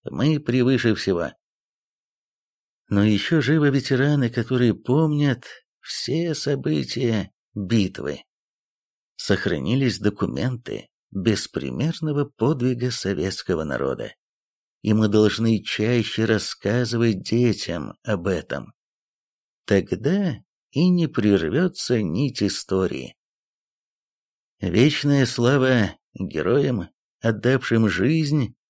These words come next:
за независимость страны. Низкий поклон ветеранам. Мы помним ваш подвиг. Часть первая. Гитлеровское наступление.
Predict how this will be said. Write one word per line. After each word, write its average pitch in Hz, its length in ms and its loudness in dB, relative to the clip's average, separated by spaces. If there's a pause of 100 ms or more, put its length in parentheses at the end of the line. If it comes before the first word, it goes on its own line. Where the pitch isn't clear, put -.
(100)
за 95 240 0
независимость 113 800 2
страны. 64 500 -6 (1000)
Низкий 110 460 0
поклон 101 580 0
ветеранам. 98 760 -2 (640)
Мы 139 280 0
помним 143 800 0 (260)
ваш 98 540 -2
подвиг. 82 560 -2 (2000)
Часть - 400 2
первая. 101 680 2 (560)
Гитлеровское 123 1120 -2 (320)
наступление. 101 1000 0